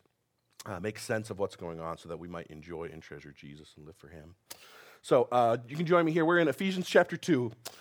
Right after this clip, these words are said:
beginning in verse eleven. It says, "Therefore, remember that formerly you who were Gentiles by birth and were called uncircumcised by those who called themselves the circumcision, which is done in the body by human hands,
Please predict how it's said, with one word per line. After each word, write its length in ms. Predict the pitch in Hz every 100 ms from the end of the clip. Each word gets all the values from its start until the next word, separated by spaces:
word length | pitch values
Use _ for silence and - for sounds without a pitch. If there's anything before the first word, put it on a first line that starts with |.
| - - - - -
beginning 260 | 143 175
in 60 | 170
verse 200 | 165 156
eleven. 220 | 143 139
It 40 | 139
says, 200 | 156 143
"Therefore, 400 | 233 254 175 156
remember 380 | 170 226 226
that 200 | 156 135
formerly 420 | - 226 247 220 156
you 300 | 143 220 254
who 140 | 269
were 120 | 269
Gentiles 720 | 196 139 147 156 165 175 180
by 180 | - 170
birth 500 | 143 95 80 120 - _ - -
and 120 | 127 151
were 100 | 131
called 400 | - 175 208 202
uncircumcised 800 | 160 170 131 101 98 - 95 101
by 120 | 110 107
those 240 | 143 156
who 80 | 120
called 400 | - - 170 202
themselves 420 | 107 - 107 101
the 80 | 101
circumcision, 760 | - 139 110 - 143 101 92 - - -
which 160 | - 151
is 100 | 139
done 300 | 117 151 160
in 100 | 127
the 60 | 131
body 300 | 113 120 131
by 160 | 107 104
human 280 | - 123
hands, 260 | 120 117 113